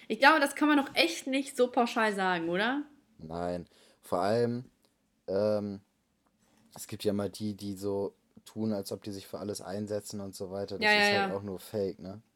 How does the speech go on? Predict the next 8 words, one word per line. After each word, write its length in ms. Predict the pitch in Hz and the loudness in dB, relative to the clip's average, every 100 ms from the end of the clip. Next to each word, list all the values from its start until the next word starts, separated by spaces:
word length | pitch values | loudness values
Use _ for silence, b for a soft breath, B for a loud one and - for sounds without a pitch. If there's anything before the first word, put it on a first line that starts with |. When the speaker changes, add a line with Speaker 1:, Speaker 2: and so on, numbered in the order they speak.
| _ _ _ _ - | _ _ _ _ -8
Speaker 1:
Aber 120 | 196 | -2
machen 160 | 214 233 | 0 0
das 120 | 233 | 0
halt 120 | 233 | 0
nur 160 | 226 240 | 0 0
für 160 | 247 | -2
Publicity 680 | 240 214 190 220 202 185 160 | -4 -4 -4 -6 -8 -12 -14
so. 320 | 160 160 165 | -10 -8 -8